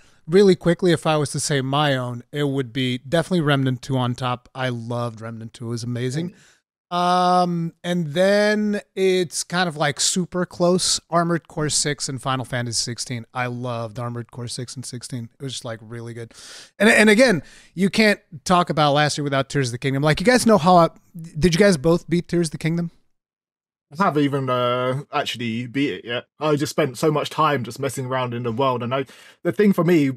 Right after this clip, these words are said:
Speaker 2: with Zelda is I want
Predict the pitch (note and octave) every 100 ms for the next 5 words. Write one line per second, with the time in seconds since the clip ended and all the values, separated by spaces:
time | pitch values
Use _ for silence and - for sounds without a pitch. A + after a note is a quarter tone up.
0 | - - D#3 B2 A2+ D3+ C#3+ A2 A2 B2+
1 | - _ _ _ D#3+ C3+ B2 A2+ - _
2 | - D3+ E3+ C3 D#3+ D3+